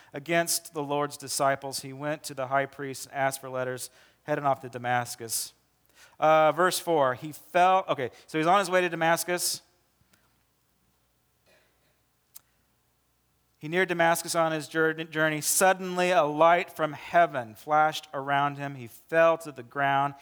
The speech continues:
and he heard a voice say to him, "Saul, Saul, why do you persecute me? Who are you,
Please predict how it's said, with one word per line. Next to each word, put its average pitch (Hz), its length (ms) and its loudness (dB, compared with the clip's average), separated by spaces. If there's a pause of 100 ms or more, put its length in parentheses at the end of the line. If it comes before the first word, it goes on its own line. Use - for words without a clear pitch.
(220)
and 135 80 -12
he 135 100 -6
heard 160 300 2
a 143 100 0
voice 143 720 -2 (220)
say 147 320 0
to 143 100 -4
him, 135 220 -8
"Saul, 147 500 4
Saul, 127 720 2
why 147 440 2
do 139 100 -14
you 120 140 -16
persecute 143 760 -12
me? 110 260 -20 (360)
Who 226 160 -2
are 226 200 8
you, 147 500 0